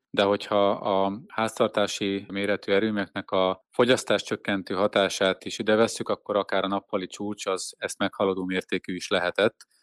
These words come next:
Tehát igen jelentős volt a fogyasztás növekedés, és lehet azt mondani, hogy itt közel a télivel akár azonos, vagy azzal összemérhető volt a fogyasztás ezekben a tényleg kánikulával terhelt időszakokban.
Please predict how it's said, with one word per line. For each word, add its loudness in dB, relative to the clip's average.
Tehát 0
igen 2
jelentős -2
volt -2
a -8
fogyasztás 0
növekedés, -2
és -4
lehet 2
azt -2
mondani, -2
hogy -4
itt -8
közel 0
a 2
télivel 2
akár 0
azonos, -4
vagy -2
azzal -2
összemérhető -4
volt -2
a -2
fogyasztás -2
ezekben -2
a 0
tényleg 4
kánikulával 0
terhelt -6
időszakokban. -10